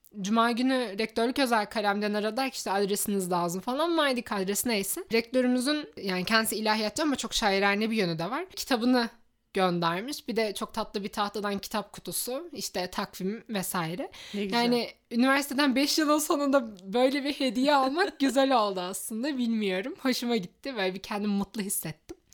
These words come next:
Speaker 2: Evet, keyifliydi. Çünkü aldığın zaman, hediye aldığın zaman yüzündeki ifadeyi ben gördüğüm için biliyorum. Güzeldi,
Speaker 1: <laughs>
Speaker 2: evet.
Speaker 1: Yani bilmiyorum, böyle,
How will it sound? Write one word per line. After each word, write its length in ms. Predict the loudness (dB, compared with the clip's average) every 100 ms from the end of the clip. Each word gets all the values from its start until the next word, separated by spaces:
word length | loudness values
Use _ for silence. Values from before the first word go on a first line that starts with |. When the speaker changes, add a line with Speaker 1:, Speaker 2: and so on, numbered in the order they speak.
| -12
Speaker 2:
Evet, 360 | -6 -6 -6 -8
keyifliydi. 720 | -4 -4 -4 -8 -8 -8 -14 -14 -18 -14
Çünkü 520 | -8 -8 -4 -4 -4 -4
aldığın 440 | -4 -4 -4 -6 -6
zaman, 420 | -8 -8 -8 -8
hediye 380 | -4 0 0 0
aldığın 360 | -2 -4 -6
zaman 380 | -6 -6 -6 -8 -14 -20 _ -10
yüzündeki 460 | -4 -2 -4 -6
ifadeyi 600 | -6 -4 -4 -4 -6 -4
ben 260 | -4 -4 -4
gördüğüm 480 | -4 -4 -6 -6 -4
için 300 | -4 -4 -2
biliyorum. 440 | 0 0 0 2 4
Güzeldi, 440 | 4 2 0 0
Speaker 1:
<laughs> 60 | -6
Speaker 2:
evet. 280 | -8 -10 -12 -16 -14 -12 -14 -14 0
Speaker 1:
Yani 280 | 2 4 4
bilmiyorum, 400 | 2 4 2 2
böyle, 260 | 2 4